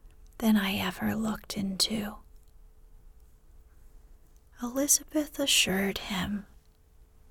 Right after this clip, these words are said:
that she could suit herself perfectly with those in the room. "I'm astonished,"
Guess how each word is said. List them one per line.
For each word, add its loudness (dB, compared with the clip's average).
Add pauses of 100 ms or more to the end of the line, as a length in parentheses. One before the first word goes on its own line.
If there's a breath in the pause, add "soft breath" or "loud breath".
(140)
that -2
she 0
could -2
suit 6
herself 2
perfectly -2 (880)
with -4
those 2
in 2
the 2
room. 2 (2000)
"I'm 2
astonished," 2